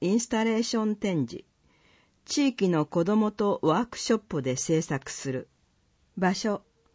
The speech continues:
能勢妙見山ブナ林など。中、インスタレーションとは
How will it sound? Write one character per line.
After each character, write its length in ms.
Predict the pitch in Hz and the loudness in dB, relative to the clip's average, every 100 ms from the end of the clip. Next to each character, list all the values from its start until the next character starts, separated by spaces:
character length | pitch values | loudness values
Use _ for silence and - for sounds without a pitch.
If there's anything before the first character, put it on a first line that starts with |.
| _ _ _ _ _ _ | _ _ _ _ _ _
能 160 | 220 240 | 2 4
勢 220 | 240 202 | 4 4
妙 260 | 180 190 | 4 4
見 260 | 202 202 202 | 2 2 0
山 420 | 214 190 190 175 | 0 0 0 0
ブ 120 | 143 | 2
ナ 120 | 202 208 | 4 4
林 200 | 196 147 | 4 2
な 260 | 127 135 | 0 -2
ど。 220 | 131 - - _ _ _ _ _ _ _ _ _ _ _ - | -4 -8 -16 _ _ _ _ _ _ _ _ _ _ _ -16
中、 420 | - 247 208 127 - _ _ _ _ _ _ _ _ | -4 2 2 2 -6 _ _ _ _ _ _ _ _
イ 80 | 190 | 2
ン 120 | 254 | 2
ス 60 | - | 2
タ 140 | 247 | 0
レ 140 | 247 233 | 2 0
ー 40 | |
シ 140 | - 156 | 0 -2
ョ 80 | |
ン 80 | 127 | -4
と 200 | - 139 | -4 -6
は 180 | 123 101 | -4 -8